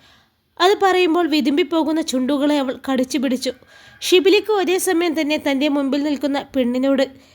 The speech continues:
ദേഷ്യവും വാത്സല്യവും തോന്നിപ്പോയി. "കാരണം അതെന്താ? നിന്നേക്കാൾ എനിക്ക് അവൾ എന്താ ചേരുന്നത്? എനിക്ക് മനസ്സിലായില്ല."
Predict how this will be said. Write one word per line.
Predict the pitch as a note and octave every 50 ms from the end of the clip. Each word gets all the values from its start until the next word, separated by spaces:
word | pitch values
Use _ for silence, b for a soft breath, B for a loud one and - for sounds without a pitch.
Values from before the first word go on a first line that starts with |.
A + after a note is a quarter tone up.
| b b b b b _ -
ദേഷ്യവും | C4+ C#4+ C#4+ C#4 C4+ - D4+ D#4+ D#4
വാത്സല്യവും | D4+ C#4 C4 C4 B3+ - D4 C#4 D4 D4+ D4 - _ -
തോന്നിപ്പോയി. | C#4 C4+ C4+ C4+ C#4+ C#4 - C#4 C#4 C4 C4 - - _ b b b b b b _ -
"കാരണം | D#4 D4+ D4+ D#4+ F4 F4+ F4+ G#4 G#4+ - _ _ _ _ _ _
അതെന്താ? | - D#4+ F#4+ G#4 F4+ E4 E4+ E4 D#4+ - - - _ _ _ _ _ _ _ _ _ _ _ _ _ _ _ _ _ _ _ _ _ _ _ _ _ _ _ -
നിന്നേക്കാൾ | C#4+ D#4 D#4 D#4 E4+ F4 E4+ F4 F4+ F4+ F4 - -
എനിക്ക് | D4+ D4 D4 - E4+
അവൾ | E4 D#4 D#4+ E4 E4 -
എന്താ | D4 C#4+ C#4 E4
ചേരുന്നത്? | E4+ - D4+ D4+ D4 C4+ C4 D4+ D4+ D4 C#4+ D4+ C#4+ C#4+ - _ _ _ -
എനിക്ക് | D#4 D#4 D#4+ F4+ F4+
മനസ്സിലായില്ല." | C#4 D4 C#4+ C#4+ - - F#4 D#4 D4 D#4+ C#4+ C4